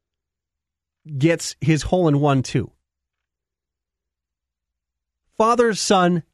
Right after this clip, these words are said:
what are the odds of a father and a son not, not just hitting a hole in one in their lifetimes, but hitting a hole in one on,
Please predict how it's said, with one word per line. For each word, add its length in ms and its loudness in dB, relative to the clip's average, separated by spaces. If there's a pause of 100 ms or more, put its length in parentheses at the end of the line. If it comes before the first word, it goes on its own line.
what 560 -2
are 80 2
the 220 -2
odds 520 -2
of 100 0
a 80 4
father 480 0
and 140 0
a 60 2
son 480 0 (920)
not, 160 0
not 160 2
just 240 -2
hitting 300 2
a 60 2
hole 320 2
in 140 2
one 420 4 (920)
in 140 2
their 160 4
lifetimes, 840 -2 (840)
but 120 2
hitting 240 2
a 80 4
hole 320 2
in 140 4
one 400 2 (500)
on, 420 2